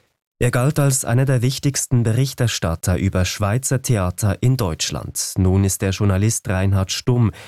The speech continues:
im Alter von achtundachtzig Jahren gestorben. Das berichten die Basler Zeitung sowie der Tagesanzeiger, für die Stumm unter anderem tätig war.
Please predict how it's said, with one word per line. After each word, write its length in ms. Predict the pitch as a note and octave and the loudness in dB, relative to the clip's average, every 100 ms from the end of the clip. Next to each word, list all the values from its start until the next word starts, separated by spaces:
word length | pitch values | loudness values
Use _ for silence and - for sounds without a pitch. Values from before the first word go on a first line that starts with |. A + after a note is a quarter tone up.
| - | -4
im 160 | A2 | 0
Alter 340 | F2+ G#2+ B2+ A#2+ | 0 0 0 -2
von 240 | - A2+ | 0 -2
achtundachtzig 760 | G#2 G#2+ - A2 G2+ - A2+ - | -2 -2 -2 0 -2 -2 -4 0
Jahren 340 | E2 D#2 F#2 | -2 0 0
gestorben. 560 | A2 - A2+ G2 F#2 F2+ - - - - | 0 -2 0 0 0 -2 -2 -16 -20 -8
Das 160 | B2 | -4
berichten 420 | C3 B2+ C3 B2 | 0 0 0 0
die 160 | A2 G#2+ | 2 2
Basler 400 | G2+ G2+ - A#2+ | 2 0 0 -2
Zeitung 500 | - F2+ A2 - C3 | -2 -2 -2 0 0
sowie 220 | B2+ A#2+ | 2 0
der 180 | A#2+ A2+ | 0 0
Tagesanzeiger, 920 | - A2+ A2+ G#2+ F2+ F2 F#2+ G2 G#2 G2+ - - | 0 -2 0 0 0 0 0 0 0 -2 -6 -10
für 120 | - A#2 | -2 2
die 140 | B2+ | 2
Stumm 340 | C3 B2+ A#2+ | 2 2 2
unter 300 | A2+ A2 A2 | 2 2 0
anderem 420 | E2+ F2 G2+ A2+ C3 | 0 0 2 0 0
tätig 420 | F2 - C#2+ - | -2 -4 -8 -4
war. 180 | D#2+ | -4